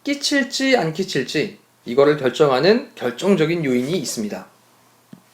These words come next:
그러면서 시작을 합니다. Feasible consequences of the choice. 그게 바로 뭐냐? 콜론을 찍고 설명하기를 눈에 보이는 가시적인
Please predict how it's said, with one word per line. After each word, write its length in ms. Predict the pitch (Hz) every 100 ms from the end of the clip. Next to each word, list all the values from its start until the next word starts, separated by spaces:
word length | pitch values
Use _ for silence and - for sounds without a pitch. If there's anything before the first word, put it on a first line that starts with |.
| _ _
그러면서 380 | - 131 123 143
시작을 360 | - 170 135 143
합니다. 500 | 160 123 127 214 - _ _ _ _ _ _ _ _ - _
Feasible 640 | - 190 240 226 233 220 -
consequences 720 | 233 233 226 190 170 165 - _
of 160 | - 135
the 140 | 143 139
choice. 400 | 190 117 - - _ -
그게 200 | 151 220
바로 220 | 254 208
뭐냐? 500 | 117 127 120 147 131
콜론을 360 | - 247 262 247
찍고 180 | 208
설명하기를 760 | 196 233 233 175 139 180 120 101 - - - 139
눈에 220 | 196 214
보이는 340 | 160 160 120
가시적인 800 | - 131 - 175 151 175 160 107